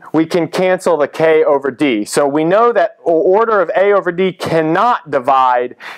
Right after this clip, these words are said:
K over D because their G C D is one, so that means it must divide the other one.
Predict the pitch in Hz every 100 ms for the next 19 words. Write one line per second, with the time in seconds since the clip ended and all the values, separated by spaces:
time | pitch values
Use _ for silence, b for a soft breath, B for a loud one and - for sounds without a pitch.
0 | B 151 143 135 113 110 135 120 113 113
1 | 131 113 143 139 147 - 139 127 127 117
2 | 160 190 190 175 B B - 160 175 175
3 | 160 147 139 151 160 - - 120 127 135
4 | 139 131 127 127 117 120 185 196 107 104
5 | 113 180